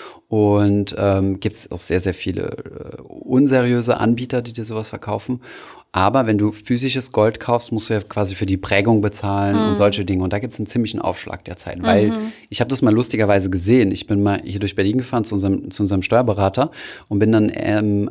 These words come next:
Speaker 1: mal vor, ähm, einer Filiale von so einem Goldhändler vorbeigefahren
Speaker 2: Mhm.
Speaker 1: und die Leute haben Schlange gestanden. Das ist
Speaker 2: Wow.
Speaker 1: richtig krass. Und
Speaker 2: Bald ist Weihnachten.
Speaker 1: bei, nee, nee, nee, das war, das war, äh, im, keine Ahnung, März, April oder
Speaker 2: Mhm.
Speaker 1: ein bisschen,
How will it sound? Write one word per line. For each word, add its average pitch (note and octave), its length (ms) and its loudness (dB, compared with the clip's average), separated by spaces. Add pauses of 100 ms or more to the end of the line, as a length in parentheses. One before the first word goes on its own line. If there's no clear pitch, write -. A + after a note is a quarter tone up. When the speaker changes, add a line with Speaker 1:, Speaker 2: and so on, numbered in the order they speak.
Speaker 1:
mal G2 400 0
vor, F#2+ 800 -2
ähm, F#2 560 -2
einer G2 120 -2
Filiale G2 460 2
von G#2 160 -2
so F#2 80 -6
einem F#2+ 80 2
Goldhändler G#2 460 2
vorbeigefahren A#2 480 0
Speaker 2:
Mhm. - 40 -2
Speaker 1:
und A2 60 0
die G2+ 60 0
Leute G2 180 0
haben F#2+ 100 -2
Schlange F#2 380 0
gestanden. - 440 -8
Das - 180 -6
ist F#3+ 120 -2
Speaker 2:
Wow. F#3 60 -4
Speaker 1:
richtig - 400 -4
krass. - 340 -14 (640)
Und G2+ 640 2
Speaker 2:
Bald G3 200 0
ist G#3+ 160 -4
Weihnachten. G#3 440 -4 (140)
Speaker 1:
bei, B2 180 4 (220)
nee, C3 160 4
nee, G#3+ 100 4
nee, G#3+ 160 2
das D#3+ 220 -2
war, B2 200 6
das A#2 240 0
war, A#2 280 4
äh, G#2 320 0
im, G#2 280 0 (260)
keine F#2 200 -12
Ahnung, G#2 300 0
März, G2 200 -4
April A#2 360 -2
oder G#2 240 2
Speaker 2:
Mhm. A3 100 2
Speaker 1:
ein - 260 0
bisschen, G2 460 -4